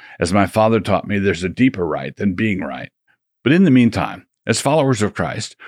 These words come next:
we must still usher in the kingdom. We must pray for the kingdom to come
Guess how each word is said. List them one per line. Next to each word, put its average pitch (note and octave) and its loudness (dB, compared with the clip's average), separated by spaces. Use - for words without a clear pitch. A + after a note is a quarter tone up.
we B2 6
must B2 4
still C3 0
usher F#2 0
in E2 -4
the G2 -4
kingdom. - -4
We G2+ 0
must C#3+ 0
pray F2+ 2
for F2 -8
the E2+ -6
kingdom F#2+ 0
to F2 -8
come D#2+ -2